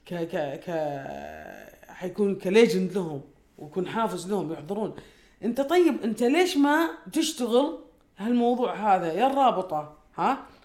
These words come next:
أو يا المعني، أوكي، في الاتحاد القدم، إنه هذا رونالدو ترى، ترى مو جاي لنادي النصر لحاله. ترى أنت بتشوفه يا مشجع اتفاق، يا م-، مشجع،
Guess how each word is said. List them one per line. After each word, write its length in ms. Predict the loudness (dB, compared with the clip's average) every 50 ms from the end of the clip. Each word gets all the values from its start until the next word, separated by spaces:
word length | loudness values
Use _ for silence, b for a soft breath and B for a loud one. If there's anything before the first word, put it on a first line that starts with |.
| _ 0
أو 120 | 2 2
يا 100 | 2 2
المعني، 540 | 2 2 2 2 0 -2 -4 -6 -8 -10 -12 -14 -16 -16
أوكي، 320 | -16 -10 -6 -6 -6 -6 -8 b b b b b b b b b b b b _ _ -20 -20 -12
في 100 | -6 -6
الاتحاد 440 | -6 -6 -6 -4 -2 -2 -2 -2
القدم، 460 | -2 -4 -4 -4 -2 -2 -2 -2 -4 -6 -8 -8 -4
إنه 300 | -2 0 2 2 2 2
هذا 100 | 2 2
رونالدو 460 | 2 2 2 4 4 2 0 -2 -4
ترى، 400 | -4 -2 0 0 2 0 0 -2 -8 -16 -20 _ _ _ _ _ _ _ _ _ _ _ _ _ _
ترى 400 | -4 0 0 2 2 0 -2 -4 -6 -2
مو 260 | 2 6 6 8 8
جاي 180 | 8 8 8 8
لنادي 260 | 8 6 6 4 4
النصر 380 | 2 2 2 0 -2 -6 -8
لحاله. 320 | -8 -10 -10 -10 -12 -12 -14 -20 _ _ _ _ _ _ _ _ _ _ _ _ _ _ _ _ _ -2
ترى 160 | 0 2 2
أنت 240 | 4 4 4 4 2
بتشوفه 520 | 0 0 0 2 2 4 4 4 4 6
يا 640 | 6 8 8 6 6 6 6 6 4 4 4 2 0
مشجع 440 | -2 -4 -4 -4 -4 -4 -4 -4 -6
اتفاق، 560 | -6 -6 -6 0 4 6 8 8 8 6 2
يا 100 | 0 0
م-، 480 | 0 0 -2 -4 -4 -4 -4 -4 -6 -8
مشجع، 680 | -8 -4 -4 -4 -4 -2 -4 -2 0 0 0 0 B